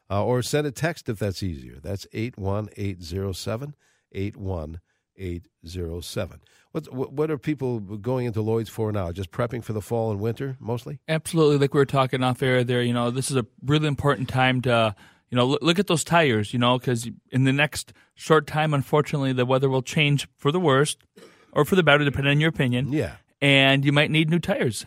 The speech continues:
Speaker 2: Uh, wiper blades are talking. You're saying your wiper blades are chattering across the windshield, and we always,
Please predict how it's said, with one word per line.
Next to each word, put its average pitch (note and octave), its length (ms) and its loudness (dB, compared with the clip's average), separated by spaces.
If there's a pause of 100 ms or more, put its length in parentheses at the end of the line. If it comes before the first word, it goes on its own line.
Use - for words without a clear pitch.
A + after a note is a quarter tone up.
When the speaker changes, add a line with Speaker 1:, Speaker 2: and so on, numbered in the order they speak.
(100)
Speaker 2:
Uh, B2 300 2
wiper F3 420 0
blades C#3 240 2
are A#2+ 80 2
talking. B2 340 0
You're B2 120 0
saying C#3+ 160 -2
your C3+ 80 2
wiper C#3 240 0
blades C#3+ 240 0
are C#3+ 60 2
chattering D3 600 0
across D3 320 -2
the C#3+ 120 0
windshield, C#3+ 440 0
and B2+ 120 0
we C3+ 100 2
always, C#3 360 2